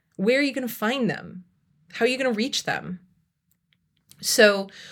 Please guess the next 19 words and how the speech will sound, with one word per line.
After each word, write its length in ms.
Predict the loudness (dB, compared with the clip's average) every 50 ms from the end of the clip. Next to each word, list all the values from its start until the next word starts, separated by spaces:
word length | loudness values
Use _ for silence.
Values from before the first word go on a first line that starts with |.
| -20 -14 -4
what's 320 | 2 4 4 4 4 2
really, 540 | -2 0 0 2 2 2 0 0 0 -2 -2
really 600 | -4 -6 -4 -2 0 2 2 2 2 0 -2 -4
key 600 | -8 -10 -6 -4 -2 0 0 0 -2 -2 -4 -6 -4
in 220 | -4 -2 -2 0
the 280 | 0 0 0 0 -2 -6 _ -2
ideal 280 | 0 0 0 0 -2 -4
client 440 | -6 -4 -2 -2 0 0 -2 -4
piece 320 | -8 -6 -4 -4 -4 -2 -4
of 120 | -4 -4
this 180 | -4 -6 -6 -6
puzzle 520 | -8 -6 -4 -4 -2 -2 -4 -4 -6 -8 -12 -16 -20 -20 -20 -20 -20 _ _ _ 0
is 220 | 2 2 2 0 -2 -2
understanding 880 | 0 2 2 2 4 2 2 0 -2 -4 -4 -2 0 0 0 0 -2 -4
the 80 | -6 -6
psychographics 1080 | -6 -6 -6 -2 0 0 0 0 -2 -6 -4 -2 -2 -2 -2 -2 -6 -6 -6 -8 -10 _ -2
of 280 | 0 0 0 -2 -4 -10 _
this 400 | -4 -2 -2 -2 -2 -4 -8 -14 -18 _ -14
person. 580 | -8 -6 -4 -4 -4 -6 -6 -8 -8 -10 -12